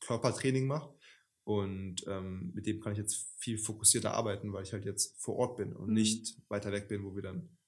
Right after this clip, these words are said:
Speaker 1: über Video machen müssen oder halt, ähm, ja, telefonieren.
Speaker 2: Ja.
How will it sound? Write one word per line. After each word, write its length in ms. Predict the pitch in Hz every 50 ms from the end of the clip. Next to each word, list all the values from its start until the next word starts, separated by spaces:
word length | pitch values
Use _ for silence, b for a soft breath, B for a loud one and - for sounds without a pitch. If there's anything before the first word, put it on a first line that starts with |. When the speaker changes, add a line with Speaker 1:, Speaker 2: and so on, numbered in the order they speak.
| _ _ _ _ _ _
Speaker 1:
über 240 | - 101 101 104 95
Video 220 | 107 110 110 113 104
machen 260 | 107 101 - 104 101
müssen 240 | 98 92 - 101 98
oder 160 | 101 101 95
halt, 260 | 92 92 92 92 -
ähm, 440 | - - 95 90 - - - 139 - - _ _ -
ja, 220 | - - - - - _ _ _ _ _ _ _ -
telefonieren. 720 | - 107 98 - - 110 101 104 98 95 95 98 - _ -
Speaker 2:
Ja. 280 | 233 208 202 98 -